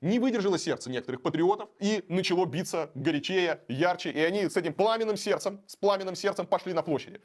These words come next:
Ну, больше всех, конечно, в очередной раз отличилась моя любимая екатеринбургская компания «Симоленд». Э, они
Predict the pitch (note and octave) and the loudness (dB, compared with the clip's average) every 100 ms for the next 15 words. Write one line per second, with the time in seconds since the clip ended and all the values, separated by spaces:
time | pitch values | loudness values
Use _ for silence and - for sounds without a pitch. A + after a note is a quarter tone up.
0 | _ _ E3 C#3+ - _ B2 D#3 - C#3 | _ _ -4 -4 -6 _ -2 -2 0 -4
1 | A#2+ B2 - C#3 C#3 C3 B2+ D3+ D#3+ _ | -4 -6 -6 -6 -4 -4 0 0 0 _
2 | _ - C3 C3 - D3 B2 C3 B2+ B2+ | _ -2 -2 -4 -4 -2 -2 0 0 0
3 | B2 C#3+ A#2+ G#2 A2 - A#2+ A#2+ B2+ G#2+ | -2 -2 0 -2 -6 -6 -6 -6 -8 -6
4 | A2 G2+ C#3 C3 G2+ - A2+ A2+ D#3 F3 | -6 0 0 0 -6 -6 -4 0 0 -2
5 | - _ _ - A#2 A2 G2+ F#2+ G#2 C#3+ | -16 _ _ -6 -2 0 0 0 0 -2
6 | A#2+ | -2